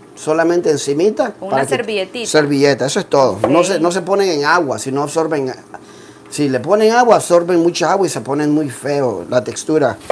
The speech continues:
Speaker 2: Ok.
Speaker 1: cambia. Entonces, solamente así.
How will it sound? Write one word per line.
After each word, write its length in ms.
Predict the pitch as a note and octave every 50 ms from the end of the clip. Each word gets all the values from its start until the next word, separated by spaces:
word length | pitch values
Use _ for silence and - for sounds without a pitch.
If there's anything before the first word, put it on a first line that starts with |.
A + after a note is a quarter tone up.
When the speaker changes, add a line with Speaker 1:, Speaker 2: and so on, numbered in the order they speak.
| - - - - F#3+
Speaker 2:
Ok. 120 | F3+ -
Speaker 1:
cambia. 400 | - C3 C3+ C#3 B2+ A#2 G#2+ - - - - -
Entonces, 520 | B2 C#3 D3+ D3 - F#3 E3+ C#3+ C#3 B2 - -
solamente 500 | - - F3 F#3 F#3 F3+ F3+ F3+ D#3+ E3
así. 320 | C3 A#2+ C3+ C#3+ C#3+